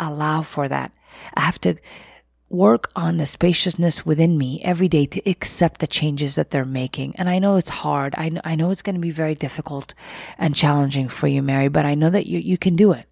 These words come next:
You can do it. I think that you are very introspective and self-aware, just based on, I know, the,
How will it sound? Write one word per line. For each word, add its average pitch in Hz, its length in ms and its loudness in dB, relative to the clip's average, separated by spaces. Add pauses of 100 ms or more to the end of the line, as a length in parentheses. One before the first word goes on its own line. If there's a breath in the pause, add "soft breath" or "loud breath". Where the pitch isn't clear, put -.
(120)
You 180 160 0
can 196 220 0
do 185 160 6
it. 131 140 -2 (2250 loud breath)
I 180 160 4
think 190 520 2
that 151 380 2
you 180 200 2
are 151 160 2
very 151 300 2
introspective 147 800 0
and 127 160 -2
self-aware, 127 920 -2
just - 220 -4
based 143 260 0
on, 139 220 -4
I 131 140 -2
know, 131 160 -4
the, 135 140 -2